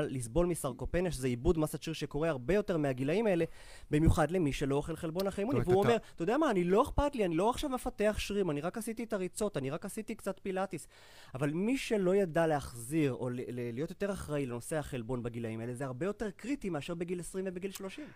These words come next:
Speaker 2: זאת אומרת, אתה בעצם נוגע בנקודת ההתאוששות. זאת אומרת, אתה
Speaker 1: גם,
Speaker 2: אומר,
Speaker 1: זו עוד דוגמה
Speaker 2: אה,
Speaker 1: אחת.
Speaker 2: אה, אה, הרי
Speaker 1: מצד
Speaker 2: האימון
Speaker 1: אחד,
Speaker 2: הורס.
Speaker 1: אני לא רוצה להעלות הרבה את הסוכר בזמינות. בגיל צעיר הגוף מסלק את הסוכר, ויש לו,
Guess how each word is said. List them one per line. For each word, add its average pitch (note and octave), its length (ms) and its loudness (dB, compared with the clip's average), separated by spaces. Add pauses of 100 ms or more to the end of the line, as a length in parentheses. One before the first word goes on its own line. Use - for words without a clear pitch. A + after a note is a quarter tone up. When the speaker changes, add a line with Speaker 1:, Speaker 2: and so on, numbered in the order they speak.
Speaker 2:
זאת G#2 220 0
אומרת, E3 260 6
אתה A#2+ 160 0
בעצם G#3+ 680 0 (240)
נוגע D3+ 680 -2
בנקודת B2 580 0
ההתאוששות. - 960 6
זאת - 140 -20
אומרת, G2+ 180 -8
אתה - 160 -4
Speaker 1:
גם, A2+ 60 0
Speaker 2:
אומר, F3 500 6
Speaker 1:
זו B3+ 60 6
עוד A#3+ 100 4
דוגמה G#3+ 220 2
Speaker 2:
אה, A#3 60 2
Speaker 1:
אחת. G#3+ 260 -8 (260)
Speaker 2:
אה, B2 200 -6
אה, C3 120 -6 (360)
הרי A#2 220 -6
Speaker 1:
מצד A#2 120 2
Speaker 2:
האימון F#3+ 200 4
Speaker 1:
אחד, F#3+ 100 4
Speaker 2:
הורס. F#3+ 120 6
Speaker 1:
אני F3 100 6
לא E3+ 100 4
רוצה G3 260 0
להעלות E3 320 -2
הרבה D#3+ 180 -4
את - 100 -14
הסוכר C#3 340 -8
בזמינות. A#2 440 -8
בגיל D#3 200 -8
צעיר F3+ 260 -4
הגוף E3+ 180 -8
מסלק D3 300 -6
את - 60 -12
הסוכר, C#3+ 460 -2
ויש C3+ 160 -6
לו, D3+ 120 -2